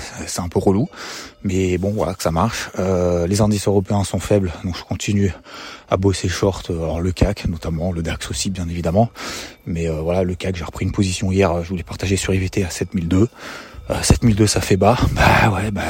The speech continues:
peut-être qu'aujourd'hui, on sera de sept mille cent. Voilà, qu'est-ce que je voulais vous dire, ça baisse, je continue à charbonner dans ce sens-là. C'est exactement, euh, ce qui était prévu.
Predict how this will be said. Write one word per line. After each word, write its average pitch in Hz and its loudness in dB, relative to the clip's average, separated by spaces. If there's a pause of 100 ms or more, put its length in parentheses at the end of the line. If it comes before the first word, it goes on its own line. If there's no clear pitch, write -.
peut-être - 0
qu'aujourd'hui, 101 4
on 113 4
sera - 0
de - -6
sept - 0
mille 92 0
cent. 82 -6 (640)
Voilà, - -2 (100)
qu'est-ce - -10
que 98 -4
je 95 -2
voulais 95 0
vous 92 0
dire, 95 -4
ça 92 -6
baisse, 98 -2
je 107 -6
continue 104 0
à - 6
charbonner 101 4
dans 98 2
ce - -2
sens-là. 98 2
C'est 113 0
exactement, 110 6
euh, 92 4
ce - -6
qui - -2
était - -6
prévu. 95 0